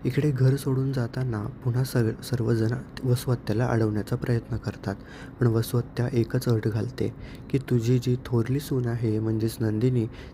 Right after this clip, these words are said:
तिला माझ्या रम्याची नाक घासून माफी मागायला सांग, तरच मी थांबेन." आता यासाठी नंदिनीला कसे कन्व्हिन्स करणार हे पाहणं रंजक ठरणार आहे. नंदिनी रम्याची नाक घासून माफी मागणार का हे पाहणं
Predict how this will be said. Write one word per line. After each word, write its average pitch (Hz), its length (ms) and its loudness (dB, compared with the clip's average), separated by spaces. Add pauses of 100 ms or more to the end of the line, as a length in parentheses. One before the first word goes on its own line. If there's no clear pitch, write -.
(140)
तिला 110 240 2
माझ्या 113 480 0 (960)
रम्याची 117 480 2 (220)
नाक 123 420 -2
घासून 123 300 2
माफी 113 340 -2
मागायला 101 380 0
सांग, 107 240 -6 (420)
तरच 113 320 4
मी 117 180 0
थांबेन." 113 360 -6 (640)
आता - 140 0
यासाठी 117 540 0
नंदिनीला 113 640 2
कसे 123 320 0
कन्व्हिन्स 117 500 0
करणार 110 360 0 (440)
हे 127 80 6
पाहणं 123 360 2
रंजक 120 380 0
ठरणार 98 340 -2
आहे. 107 260 -4 (380)
नंदिनी 131 480 4
रम्याची 113 460 0
नाक 113 280 -2
घासून 123 260 -2
माफी 113 280 -4
मागणार 113 420 0
का 104 240 -4
हे 120 180 2
पाहणं 117 380 0